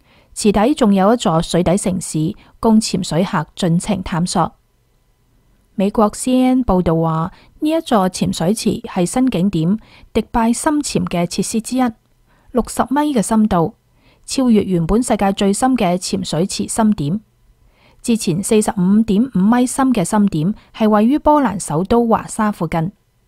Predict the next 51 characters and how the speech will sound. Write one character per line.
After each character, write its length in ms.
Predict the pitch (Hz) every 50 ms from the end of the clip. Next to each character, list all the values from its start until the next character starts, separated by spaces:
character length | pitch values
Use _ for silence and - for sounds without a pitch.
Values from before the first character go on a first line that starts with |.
| _ _ _ _ _ _ _ _ _ _ _ _ _ _ _ _ _ _ _ _ _ _ -
迪 80 | 247
拜 260 | 233 _ - 247 247
深 220 | 247 - - 320 320
潛 240 | 311 - - 220 196
嘅 180 | 180 190 185 185
潛 240 | 190 - - 196 196
水 200 | - - 165 208
池 300 | - - - 170 - - - _ _
可 160 | - - 202
以 100 | 214 214
注 200 | 190 - - 190
入 120 | 185 175 160
一 100 | 220 226
千 260 | 240 - - - 277 262
四 220 | 240 - 220 202
百 100 | 196 185
萬 240 | 185 180 165 156 165 185
公 200 | - 240 247 247
升 160 | - 262 247
嘅 120 | 233 196
淡 280 | - - 160 147 160 180
水， 320 | - - - 147 170 220 _ _ _ _ _ _ _ _ _ _ _ _ - - _ _ _ _ _ -
呢 120 | 233 233
個 100 | 226 202
水 220 | 185 - 180 170 208
量 260 | 220 202 185 180 202
相 280 | - - - 277 277
當 160 | 277 285 285 285
於 100 | 277 285
六 160 | 269 240 190 -
座 260 | - - 202 175 175 190
奧 40 | 202 202 208 202
運 180 | 196 175 170
規 220 | 185 - - 254 247
格 260 | - 226 208 180 180
泳 140 | 165 165 170
池， 320 | - - - 165 190 - _ _ _ _ _ _ _ _ _ _ _ _
亦 80 | - 202
比 200 | - - 175 190
當 220 | 214 - 240 240
今 140 | 233 247 233
世 120 | 220 - 196
界 140 | 190 185
上 260 | 185 - - 175 175 180
任 160 | 185 170 185
何 160 | 185 196 175 180
其 160 | - 180 -
他 220 | - - - 269 269
潛 200 | - - - 180
水 220 | 151 - 165 170
池 260 | 196 - - 165 -